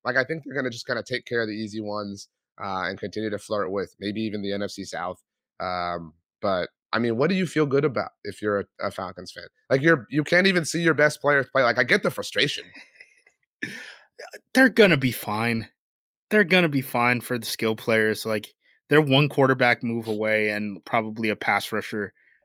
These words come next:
Speaker 2: from being a really, really fun team moving forward.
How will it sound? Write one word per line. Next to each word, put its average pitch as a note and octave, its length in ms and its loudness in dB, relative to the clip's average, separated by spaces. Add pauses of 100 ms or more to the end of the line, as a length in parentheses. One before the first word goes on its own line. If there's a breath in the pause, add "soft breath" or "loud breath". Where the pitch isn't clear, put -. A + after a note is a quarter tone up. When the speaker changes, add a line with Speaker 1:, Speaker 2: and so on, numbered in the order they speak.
(120)
Speaker 2:
from A2+ 180 0
being A#2+ 280 4
a G#2+ 60 2
really, G#2+ 640 0 (680)
really B2+ 380 6
fun A2 320 0
team G#2 440 -4 (240)
moving A2 260 -2
forward. E2+ 500 -12